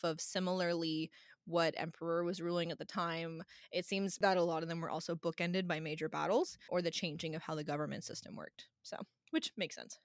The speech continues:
So, also just another rough idea. This story itself starts in ten seventy-six B C, and it ends in twenty twenty-two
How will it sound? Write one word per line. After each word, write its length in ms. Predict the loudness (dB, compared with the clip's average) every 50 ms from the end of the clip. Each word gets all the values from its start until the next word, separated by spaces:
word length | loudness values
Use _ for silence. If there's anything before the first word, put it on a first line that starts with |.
| _ _ -6
So, 320 | 8 10 10 10 10 8 8
also 300 | 8 8 8 8 8 8
just 160 | 8 6 6
another 220 | 6 6 8 8
rough 180 | 8 6 6 4
idea. 420 | 2 2 4 4 4 4 2 0 -2 _ _ _ _ _
This 360 | 0 6 8 8 8 6 4 0 0
story 520 | 0 2 4 4 6 6 6 6 6 4 2
itself 680 | 0 0 0 0 0 4 8 8 8 8 6 4 -4 -16 _ -6
starts 420 | -4 2 6 6 6 6 4 0 0 0
in 380 | 2 2 2 2 0 -2 -4 -6
ten 340 | -2 0 2 4 4 4
seventy-six 880 | 2 2 2 2 4 2 2 0 -2 -4 -2 0 0 0 0 -2 -6 -10 -10 -10 -6
B 200 | -4 -2 -2 -2
C, 440 | -2 -4 -4 -2 0 0 0 -2 -4 _ _ _ -20 -20 -20 -20 -20 -6 _
and 100 | 0 0
it 100 | 0 2 4
ends 320 | 6 6 6 6 6 4 4
in 160 | 2 0 0
twenty 300 | 0 -2 -2 -2 -2 -4
twenty-two 640 | -2 -2 -2 -2 -2 -4 -2 0 0 0 0 -2 -4